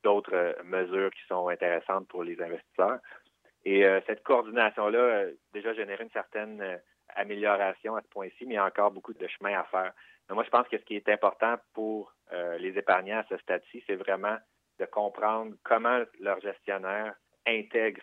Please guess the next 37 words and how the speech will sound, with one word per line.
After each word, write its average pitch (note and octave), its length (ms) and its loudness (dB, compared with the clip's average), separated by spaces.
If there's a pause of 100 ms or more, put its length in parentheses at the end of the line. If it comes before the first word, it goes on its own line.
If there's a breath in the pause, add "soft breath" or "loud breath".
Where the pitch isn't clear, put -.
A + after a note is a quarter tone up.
(140)
le F#2 120 -2
E F#2 180 0
S F#2 60 -14
G G#2 200 -2
à F#2 60 4
leur F2+ 180 -2
processus G2 640 -6 (120)
et F#2+ 120 -2
est-ce F2+ 160 2
que G2 180 4
c'est, G2+ 340 2
euh, F2+ 100 4
vraiment F#2+ 340 6
robuste, F#2 420 -2 (320)
euh, F#2 200 6
ou F#2 100 -2
est-ce F#2+ 100 0
que F#2+ 180 0
c'est G2 160 -8 (300)
simplement G2 380 0
du F#2+ 100 -14
marketing F#2+ 540 -6
et, F#2 180 -6
euh, E2 220 -2 (580)
un F2+ 60 -10
processus F2+ 400 -4
qui - 100 -8
est - 120 -10
pas F#2+ 120 2
tellement, F2+ 300 -2
euh, F2+ 720 -2
qui - 100 0
ajoute F2+ 220 0
pas F#2+ 120 4
beaucoup F2+ 200 -8
de E2+ 40 -12
valeur. D#2+ 320 0